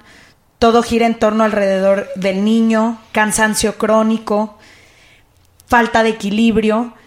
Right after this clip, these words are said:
Entonces, complementando eso que dice Ash, que toda la información que no te dicen, y nosotros que todavía no somos mamás, que eso es lo que estamos escuchando de las mamás primerizas,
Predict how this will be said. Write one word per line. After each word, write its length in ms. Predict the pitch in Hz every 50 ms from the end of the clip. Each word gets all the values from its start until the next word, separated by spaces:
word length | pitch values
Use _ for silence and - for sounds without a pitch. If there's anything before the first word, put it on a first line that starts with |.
| _ _
Entonces, 180 | - - -
complementando 640 | - 294 277 233 285 262 262 262 247 277 311 339 403
eso 180 | 392 - 392 -
que 120 | 311 285
dice 220 | 277 262 - 302
Ash, 200 | 294 294 294 285 -
que 120 | - 208
toda 220 | 214 - - 294 311
la 80 | 320
información 540 | 311 311 262 240 233 226 220 - 254 240 233
que 100 | 240 254
no 160 | 233 233 233
te 120 | 233 233 233
dicen, 400 | 226 208 - - 185 175 170 -
y 100 | - 240
nosotros 480 | 247 247 233 180 277 311 302 381 370 -
que 120 | - 370
todavía 320 | 370 - 285 262 247 254 254
no 120 | 262 277
somos 320 | 262 - 269 262 277 262 240
mamás, 380 | 247 233 214 208 196 180 -
que 180 | - - 233 247
eso 160 | 254 247 339
es 100 | 330 320
lo 120 | 330 311
que 80 | 311 247
estamos 340 | - - 254 233 262 269 -
escuchando 520 | 254 - - 220 214 - 220 220 220 226
de 60 | 233
las 160 | 226 220 202 202
mamás 280 | 196 190 190 190 196 -
primerizas, 720 | - 202 214 214 202 190 190 180 - 220 240 240 - -